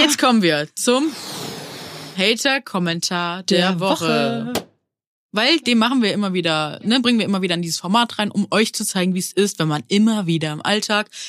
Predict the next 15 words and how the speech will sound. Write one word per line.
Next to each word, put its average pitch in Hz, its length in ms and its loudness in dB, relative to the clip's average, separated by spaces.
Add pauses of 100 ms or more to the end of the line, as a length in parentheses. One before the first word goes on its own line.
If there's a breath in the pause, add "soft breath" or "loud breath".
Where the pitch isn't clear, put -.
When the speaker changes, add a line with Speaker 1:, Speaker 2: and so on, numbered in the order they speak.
(160 loud breath)
Speaker 1:
auf 262 160 2
Social 240 340 2
Media 180 280 2
daran 165 280 -4
erinnert 202 320 -4
wird, 175 180 -6
dass - 160 -4
man 240 280 0
nicht 165 200 0
genug 226 300 4
ist, 147 180 0
was 165 120 -4
natürlich 165 240 -2
Quatsch 202 220 0
ist. 214 140 -2